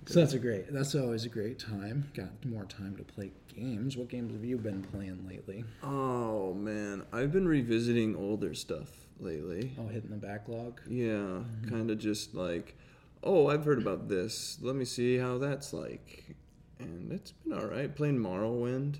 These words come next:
Speaker 2: It's
Speaker 1: Nice.
Speaker 2: Completely different from Skyrim.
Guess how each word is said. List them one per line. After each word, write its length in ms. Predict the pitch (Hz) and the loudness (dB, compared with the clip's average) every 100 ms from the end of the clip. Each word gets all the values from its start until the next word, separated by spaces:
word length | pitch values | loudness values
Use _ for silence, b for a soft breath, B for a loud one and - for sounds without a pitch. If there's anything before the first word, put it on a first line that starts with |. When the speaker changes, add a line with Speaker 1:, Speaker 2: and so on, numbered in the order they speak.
| - | -4
Speaker 2:
It's 160 | 113 104 | -4 -2
Speaker 1:
Nice. 440 | 95 - - - - - - - - - - - | -6 -8 -10 -14 -20 -20 -20 -20 -18 -18 -18 -6
Speaker 2:
Completely 420 | 131 143 98 107 | 2 4 4 4
different 360 | 95 - - - | 2 -2 -6 -8
from 140 | - | -10
Skyrim. 580 | - - - - - | -10 -10 -10 -10 -10